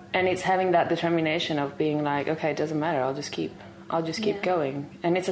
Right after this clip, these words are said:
Speaker 1: a, it's a bit of a desperation as well, 'cause it's like,
Speaker 2: Yeah.
Speaker 1: "Well, what else am I gonna do? I, you know, have to keep going in this direction." So, and I think that's another, um, it's what really makes a difference between photographers that make it and photographers that don't make it, is that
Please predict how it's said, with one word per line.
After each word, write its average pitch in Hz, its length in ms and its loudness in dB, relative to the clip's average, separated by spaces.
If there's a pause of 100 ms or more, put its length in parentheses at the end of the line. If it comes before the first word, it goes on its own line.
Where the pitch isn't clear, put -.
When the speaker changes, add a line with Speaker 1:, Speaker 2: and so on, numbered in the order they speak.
(120)
Speaker 1:
a, - 40 2
it's 185 160 0
a 190 40 -4
bit 202 180 2
of 180 160 2
a 156 100 2
desperation 165 560 -2
as 143 160 -6
well, 180 200 0
'cause 156 140 -6
it's 156 200 -12
like, 151 200 0
Speaker 2:
Yeah. 185 80 -4
Speaker 1:
"Well, 156 180 2
what 151 160 2
else 151 200 2
am 156 80 0
I 139 60 -2
gonna 143 220 -2
do? 170 200 -2
I, 135 60 -2
you 143 120 -4
know, 147 80 -4
have 185 240 -2
to - 80 -10
keep - 220 -6
going 143 220 -2
in 143 120 -2
this 147 160 -4
direction." 151 520 -4
So, 160 320 0 (1200)
and 202 100 4
I 196 80 8
think 190 200 4
that's - 240 4
another, 165 420 4
um, 147 300 0
it's 180 200 0
what 175 240 2
really 170 240 6
makes 160 240 0
a 160 40 -6
difference 160 420 0
between 156 520 0 (600)
photographers 165 640 0
that 147 180 0
make 160 280 0
it 170 80 2
and 151 120 -2
photographers 160 500 -4
that - 180 -4
don't 151 240 0
make 180 240 -2
it, 233 120 0
is 151 260 -2
that 156 380 -2